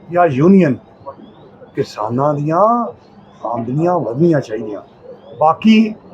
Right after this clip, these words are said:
ਮੋਦੀ ਸਰਕਾਰ ਦਾ ਰੌਲਾ ਪਾਉਂਦੇ ਨੇ। ਤੁਸੀਂ ਪਰਸੈਂਟੇਜ ਦੇਖੋ, ਕਾਂਗਰਸ ਸਰਕਾਰ 'ਚ ਕੀ ਪਰਸੈਂਟੇਜ ਐਮ ਐਸ ਪੀ ਇਨਕਰੀਜ਼ ਹੋਈ ਤੇ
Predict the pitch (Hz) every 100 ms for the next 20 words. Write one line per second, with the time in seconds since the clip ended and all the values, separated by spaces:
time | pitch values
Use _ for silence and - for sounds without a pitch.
0 | - - - 147 170 180 190 175 156 156
1 | 147 151 143 143 127 - - - - -
2 | _ - 127 127 131 139 131 127 139 147
3 | 143 120 - - - - - - - 170
4 | 131 233 254 254 247 - _ - - -
5 | 226 226 269 269 254 233 156 - 156 -
6 | - - - - - - - 196 208 214
7 | 220 220 202 202 185 185 - - 196 233
8 | 240 - 240 240 240 233 - 190 208 220
9 | - 247 240 240 247 247 233 285 277 -
10 | - - - - - _ - - - 262